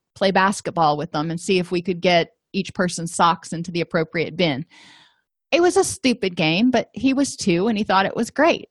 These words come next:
And it was great mommy bonding time. Um,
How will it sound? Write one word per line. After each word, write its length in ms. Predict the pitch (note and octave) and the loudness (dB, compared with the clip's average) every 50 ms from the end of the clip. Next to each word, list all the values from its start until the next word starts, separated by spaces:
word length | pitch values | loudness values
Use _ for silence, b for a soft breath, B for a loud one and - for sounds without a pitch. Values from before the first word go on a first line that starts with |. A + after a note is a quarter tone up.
| _ _ | _ _
And 440 | - G#3+ G#3+ G#3 G#3 G#3+ G#3+ G#3+ - - | -2 0 0 0 0 0 -2 -4 -2 0
it 100 | A3+ B3 | 4 4
was 260 | A#3 A3+ A#3+ A3+ - _ _ _ _ _ _ - | 4 4 2 0 -4 _ _ _ _ _ _ 0
great 260 | A#3+ A#3+ B3 - - | 2 2 2 2 0
mommy 360 | G#3 G#3 G3+ G#3+ A#3 A#3 A3+ | 2 4 4 6 6 4 4
bonding 440 | G3+ G#3+ A3 A#3 A#3 G#3+ F#3+ D#3+ F3+ | 4 4 6 6 4 4 2 0 2
time. 320 | - G#3 D#3+ B2+ C3 E3+ - B B B B B B B B B B _ _ | 2 2 2 2 0 -4 -8 B B B B B B B B B B _ _
Um, 300 | - - G#2+ - - _ | -12 -12 -12 -12 -14 _